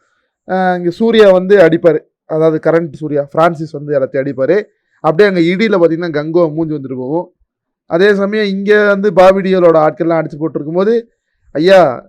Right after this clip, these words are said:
நீங்க உயிரோட இருக்கணும், நான் செத்தாலும் பரவாயில்ல, நீங்க இருந்தா ஒரு உ-, இனமே உயிரோட இருக்கணும்னு" சொல்லிட்டு இந்த பையன் செத்து போயிருவான். அங்க திரும்பி கத்த ஆரம்பிச்சிருவார் சூர்யா, "ஏய்ன்னு" சொல்லிட்டு.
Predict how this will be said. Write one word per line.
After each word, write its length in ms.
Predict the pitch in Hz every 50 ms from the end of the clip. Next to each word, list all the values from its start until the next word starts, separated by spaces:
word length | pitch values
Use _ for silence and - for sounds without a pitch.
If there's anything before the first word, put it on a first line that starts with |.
| _
நீங்க 300 | - 127 160 180 185 185
உயிரோட 340 | 175 170 185 196 202 202 190
இருக்கணும், 480 | 180 160 160 156 151 156 156 156 156 143
நான் 180 | 139 147 151 151
செத்தாலும் 440 | - 156 - 175 170 170 165 156 143
பரவாயில்ல, 680 | 143 139 143 143 139 131 131 131 135 135 131 123 110 - _ _ _
நீங்க 280 | - 160 170 175 175 180
இருந்தா 180 | 170 180 190
ஒரு 120 | 185 170 156
உ-, 240 | 147 151 151 - _ -
இனமே 320 | 147 156 165 185 185 190
உயிரோட 300 | 185 175 165 165 170 165
இருக்கணும்னு" 300 | 156 147 143 135 160 151
சொல்லிட்டு 220 | 131 143 135 170 175
இந்த 120 | 160 151
பையன் 180 | 139 156 156 147
செத்து 220 | - 147 117 -
போயிருவான். 280 | 127 139 135 127 120 _ _ _ _ _ _ _ _ -
அங்க 260 | - 160 180 180 180
திரும்பி 260 | - 208 220 220 208
கத்த 240 | 170 180 165 180 185
ஆரம்பிச்சிருவார் 380 | 180 180 160 151 - 151 147 139
சூர்யா, 340 | 127 147 143 139 135 131 123
"ஏய்ன்னு" 500 | 127 147 151 156 156 156 151 160 156 147
சொல்லிட்டு. 500 | 139 143 127 120 127 170 202 202 202